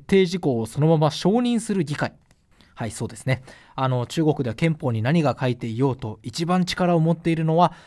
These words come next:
全人代ではなく、中国共産党です。共産党が事前に決めたことを形式的に承認する。全人代はそういう一面が強いんですね。だから、ラバースタンプ、ポン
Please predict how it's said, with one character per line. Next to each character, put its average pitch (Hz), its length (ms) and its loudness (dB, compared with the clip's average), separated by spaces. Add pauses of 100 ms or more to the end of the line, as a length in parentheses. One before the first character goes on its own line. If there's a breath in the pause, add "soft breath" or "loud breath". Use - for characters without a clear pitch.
(120)
全 139 220 0
人 131 180 -2
代 110 160 -4
で 107 100 -10
は 104 60 -8
な 107 120 -6
く、 113 300 -10
中 131 240 0
国 143 240 0
共 135 220 -2
産 127 180 0
党 107 160 -6
で 104 80 -6
す。 - 160 -16 (220 soft breath)
共 165 200 2
産 165 220 2
党 156 240 2
が 147 140 0
事 123 200 -4
前 202 120 2
に 214 160 -2
決 - 100 -4
め 185 100 2
た 190 120 0
こ 185 100 -4
と 180 160 2
を 117 220 0
形 226 280 2
式 - 220 -8
的 233 240 -2
に 240 240 -2
承 147 300 2
認 156 180 4
す 131 180 -4
る。 127 140 -8 (320 soft breath)
全 147 240 0
人 165 180 2
代 120 200 0
は 113 180 -4
そ 175 260 -2
う 233 60 2
い 247 60 2
う - 20 0
一 226 220 -2
面 220 160 2
が 208 80 0
強 180 240 2
い - 20 4
ん 151 40 2
で 123 60 -2
す - 120 -10
ね。 131 180 -2 (480 soft breath)
だ 196 100 0
か 185 120 2
ら、 160 200 6 (220 soft breath)
ラ 127 180 2
バ 185 200 6
ー - 20 0
ス - 80 -12
タ 208 100 2
ン 180 100 2
プ、 113 200 -10 (340)
ポ 226 120 0
ン 226 80 0